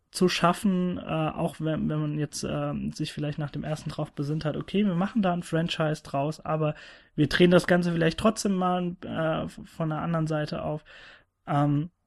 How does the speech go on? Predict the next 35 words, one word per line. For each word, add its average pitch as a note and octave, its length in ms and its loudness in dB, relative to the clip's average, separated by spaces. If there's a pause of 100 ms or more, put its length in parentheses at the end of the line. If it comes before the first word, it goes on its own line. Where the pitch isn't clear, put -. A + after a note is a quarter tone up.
(800)
hat G#3 240 2
an F#3 160 10
den E3+ 160 4
einen D#3+ 440 0
oder D3+ 220 0
anderen D3+ 260 0
Stellen C#3+ 360 0
dann, C3+ 140 2
wie C#3 100 2
gesagt, C#3+ 340 -2
eben C3+ 160 -2
nicht D3 180 0
so C3 120 -2
ganz F#3+ 300 4
funktioniert, E3 600 0
wenn D3+ 140 0
die D3 180 2
Balance C#3+ 500 0
abhanden C#3 420 -4
kommt. C3+ 420 -6 (520)
Aber, C#3 640 2
ähm, B2+ 400 -2 (340)
hey, C3+ 280 0 (420)
im D#3+ 120 -2
Endeffekt, D#3+ 500 6
wenn C3 960 0
der D#3+ 100 6
Film D#3+ 220 8
anders F3 280 6
verlaufen D#3+ 460 6
wäre D#3 200 6
und D3 120 4
sie D3+ 140 2
hätten, D3+ 580 0
ähm, D3+ 640 -4